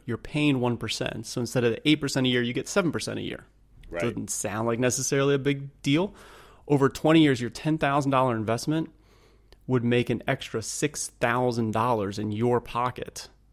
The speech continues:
Speaker 2: Wow.
Speaker 1: for the lower expense ratio.
Speaker 2: Off of just ten thousand dollars.
Speaker 1: Off of just ten thousand,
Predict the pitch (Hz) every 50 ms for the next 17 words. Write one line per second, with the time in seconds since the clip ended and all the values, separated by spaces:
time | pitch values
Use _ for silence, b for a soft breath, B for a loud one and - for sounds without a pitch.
0 | - - 95 107 117 120 110 120 110 101 107 110 117 117 117 117 117 110 98 110
1 | - - - - 104 - - - - - - - - - - - - - - -
2 | - - 156 156 156 147 131 - 120 131 127 - - - 127 110 110 113 104 -
3 | 104 - 87 78 95 104 90 69 67 - 69 71 - 135 143 - - 135 110 107
4 | 117 123 117 - - - - 151 156 165 165 156 151 151 156 151 151 127 110 120
5 | 113 113 110 104